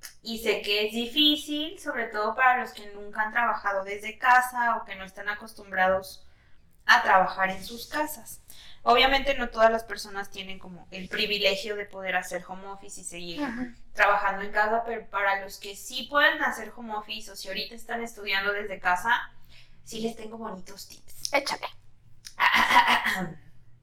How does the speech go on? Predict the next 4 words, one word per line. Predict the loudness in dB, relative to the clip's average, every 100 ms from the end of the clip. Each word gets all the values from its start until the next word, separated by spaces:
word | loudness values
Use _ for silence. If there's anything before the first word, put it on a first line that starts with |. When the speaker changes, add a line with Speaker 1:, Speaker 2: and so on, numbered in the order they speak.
| -20 -20 -20 -20 -20 -20 -18 -18 -4
Speaker 1:
Consíganse | 6 6 8 4 6 4 2
un | 0
espacio | 0 6 8 8 4
exclusivamente | -6 -8 -6 -2 -2 0 2 2 0 -2